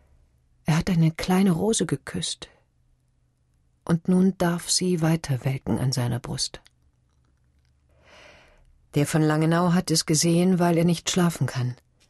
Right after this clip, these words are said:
Er denkt, „Ich habe keine Rose.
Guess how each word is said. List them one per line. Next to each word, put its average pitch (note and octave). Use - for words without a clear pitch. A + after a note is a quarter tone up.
Er E3
denkt, D#3+
„Ich E3+
habe F3
keine C3
Rose. A#2+